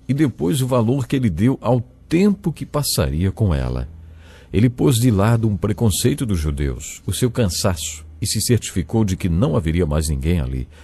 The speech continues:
além dele e da mulher.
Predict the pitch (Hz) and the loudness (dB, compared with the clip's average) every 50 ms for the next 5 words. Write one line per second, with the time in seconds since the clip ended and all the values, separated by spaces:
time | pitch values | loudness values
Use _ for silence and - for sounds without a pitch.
0 | - - 73 67 64 69 69 71 71 65 69 71 92 92 95 101 101 107 113 123 | -16 -10 -8 -6 -4 -4 -4 -4 -6 -6 -4 -2 0 2 2 2 2 2 2 2
1 | 147 175 180 - - - - - - - - - - - - - - - 71 76 | 0 0 -2 -4 -8 -16 -20 -20 -20 -20 -20 -20 -20 -20 -20 -14 -10 -4 -2 0
2 | 76 71 82 80 73 64 57 57 | 0 2 2 0 0 -2 -2 -4